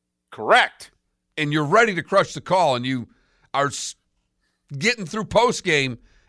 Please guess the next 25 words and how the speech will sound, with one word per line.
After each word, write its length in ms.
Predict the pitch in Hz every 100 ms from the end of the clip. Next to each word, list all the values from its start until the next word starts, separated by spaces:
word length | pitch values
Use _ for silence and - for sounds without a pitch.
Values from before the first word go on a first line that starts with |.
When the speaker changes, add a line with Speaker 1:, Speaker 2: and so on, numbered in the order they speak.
| -
Speaker 2:
and 100 | 151
the 40 | 135
player 260 | 202 240
who 60 | 202
commits 420 | - 185 233 -
the 100 | 147
penalty 420 | 185 240 202 165
says, 480 | 139 190 175 143 - _ _ -
"I 140 | 147
held 340 | 151 196 240 123
him," 180 | 64 - - _ _ _ _ _ _ _ _ _ _ -
it 200 | 185 147
does 280 | 233 240 -
take 240 | 202 202
away 220 | 196 180 180
a 80 |
lot 200 | 170 180
of 100 | 170
juice 300 | 135 208 185
for 120 | - 156
the 80 |
morning 340 | 151 165 160 151
radio 360 | 175 175 139
show 260 | 123 120 104
hosts. 420 | 101 87 - -